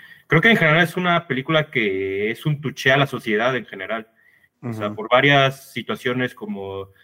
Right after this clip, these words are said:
Speaker 1: la situación de la mujer, del extranjero, etcétera, etcétera. Pero incluso si fuera puntualmente y nada más esto que no lo es, pero si solo fuera hacia la sociedad francesa, con más razón ellos la tendrían que reconocer como de, ah, pues,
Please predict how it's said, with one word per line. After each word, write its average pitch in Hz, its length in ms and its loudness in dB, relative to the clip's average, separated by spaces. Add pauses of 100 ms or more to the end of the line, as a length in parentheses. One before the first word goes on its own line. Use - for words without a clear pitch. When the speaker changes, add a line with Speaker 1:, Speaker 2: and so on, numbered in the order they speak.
(320)
Speaker 1:
la 104 160 -2
situación 120 360 -8
de 123 60 -2
la 107 120 0
mujer, 127 680 2
del 101 120 -4
extranjero, 117 680 -2 (300)
etcétera, 113 380 -4
etcétera. - 380 -4 (200)
Pero 135 140 4
incluso 175 260 4
si 196 100 0
fuera 180 520 2 (520)
puntualmente 151 720 0
y 135 60 -4
nada 135 160 0
más 135 180 0
esto - 280 -6
que 107 100 -6
no 117 120 -2
lo 123 160 -2
es, 127 280 -8 (320)
pero 110 140 -4
si 117 80 -10
solo 151 220 0
fuera 151 280 0 (100)
hacia 113 220 -2
la 107 80 -4
sociedad 117 280 -6
francesa, 123 400 -6 (360)
con 123 160 -2
más 151 120 4
razón 175 260 0
ellos 175 180 0
la 123 80 -2
tendrían 123 340 -2
que - 100 -4
reconocer 110 580 -4
como 107 320 -6
de, 98 280 -6
ah, 151 140 4 (100)
pues, - 60 -2